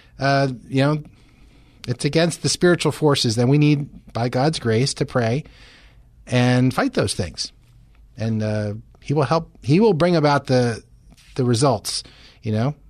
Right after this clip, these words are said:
"I am the vine, you are the branches." So let's remain in him.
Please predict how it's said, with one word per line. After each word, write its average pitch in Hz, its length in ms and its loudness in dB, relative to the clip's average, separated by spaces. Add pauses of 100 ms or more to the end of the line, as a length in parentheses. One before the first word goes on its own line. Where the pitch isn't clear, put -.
(260)
"I 117 100 -4
am 120 120 0
the 131 100 2
vine, 120 380 2
you 120 120 4
are 123 60 4
the 123 80 0
branches." 110 520 -2
So 107 160 -2
let's 107 200 -4
remain 120 300 2
in 135 80 0
him. 185 420 -2